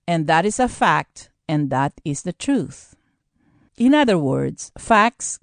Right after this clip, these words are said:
can be changed, but not all facts are truth. But truth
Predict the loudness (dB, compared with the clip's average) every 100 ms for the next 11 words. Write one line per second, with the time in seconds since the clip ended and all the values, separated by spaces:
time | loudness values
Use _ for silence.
0 | -2 2 2 2 0 -2 -4 -4 -2 0
1 | -2 -6 -12 -20 -16 -4 -4 0 -2 0
2 | 2 2 2 -2 -2 -2 -6 -14 -8 -6
3 | -6 -4 -4 -4 -14 _ _ _ _ -2
4 | -2 -2 -2 2 2 0